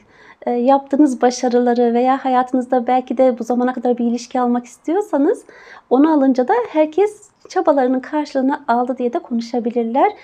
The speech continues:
Hani tatlı tatlı, güzel güzel konuşacaklar. Öyle kötü değil sevgili izleyicilerim.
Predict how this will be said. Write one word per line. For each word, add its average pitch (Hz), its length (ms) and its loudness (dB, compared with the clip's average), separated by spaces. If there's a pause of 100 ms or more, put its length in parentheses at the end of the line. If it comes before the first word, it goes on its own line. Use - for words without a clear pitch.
(120)
Hani 262 220 -4
tatlı 240 360 -8
tatlı, 247 280 -4
güzel 233 340 -6
güzel 240 320 -6
konuşacaklar. 233 560 -8
Öyle 233 180 -4
kötü 240 320 -10
değil 254 180 0
sevgili 220 440 -8
izleyicilerim. 214 500 -4